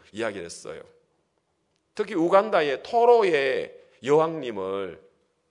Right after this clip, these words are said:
아디스아바바 공항에서 순환버스, 비행기로 가는 공항에 순환버스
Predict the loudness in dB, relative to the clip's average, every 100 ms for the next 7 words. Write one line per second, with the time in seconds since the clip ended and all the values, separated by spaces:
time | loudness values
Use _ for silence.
0 | _ _ _ _ -2 -2 0 2 4 2
1 | 2 0 0 0 -2 -6 -6 -4 -4 -6
2 | -6 -4 -4 -6 -10 -8 -6 -6 -6 -8
3 | -8 -4 -2 -2 -6 -14 _ -8 -8 -6
4 | -2 0 2 0 -2 -2 -2 -4 -6 -4
5 | -4 0 0 0